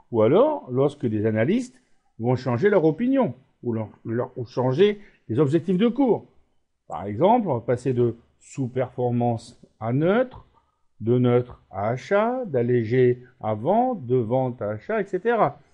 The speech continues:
Ou simplement les objectifs de cours. Je, par exemple, euh, l'analyste de telle ou telle société de bourse va dire, « Je conseille d'acheter le titre, il ne vaut pas quatre-vingt-neuf, mais il vaut quatre-vingt-quinze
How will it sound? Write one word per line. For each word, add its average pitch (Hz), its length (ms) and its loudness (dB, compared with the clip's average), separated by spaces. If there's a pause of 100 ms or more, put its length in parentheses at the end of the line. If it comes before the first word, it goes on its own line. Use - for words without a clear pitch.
(240)
Ou 104 100 -8
simplement 117 440 -4
les 143 120 -4
objectifs 113 420 -6
de 196 100 0
cours. 185 300 -2
Je, 107 100 -6 (720)
par 90 160 -10
exemple, 117 360 -6
euh, 98 260 -4
l'analyste 107 540 -4
de 101 220 -4
telle 113 260 -2
ou 113 60 -2
telle 113 220 -2
société 107 340 -10
de 95 100 -4
bourse 165 340 -2
va 123 140 2
dire, « 170 260 2 (480)
Je 113 260 0
conseille 160 500 0
d'acheter 123 340 -2
le 101 180 -4
titre, 214 440 -4 (240)
il 135 80 0
ne 139 80 4
vaut 127 160 4
pas 127 220 0
quatre-vingt-neuf, 123 840 -4
mais 120 80 -4
il 117 60 -2
vaut 151 140 0
quatre-vingt-quinze 139 880 0